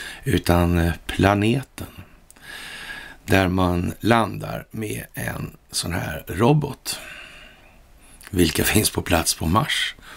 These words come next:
numera? Ingen <laughs> behöver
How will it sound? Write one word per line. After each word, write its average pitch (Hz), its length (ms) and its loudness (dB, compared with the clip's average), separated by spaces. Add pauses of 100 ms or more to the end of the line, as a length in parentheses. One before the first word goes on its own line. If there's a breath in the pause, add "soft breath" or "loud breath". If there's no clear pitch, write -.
numera? - 500 -2 (1080 loud breath)
Ingen 82 560 2 (120)
<laughs> - 140 -18
behöver 98 480 0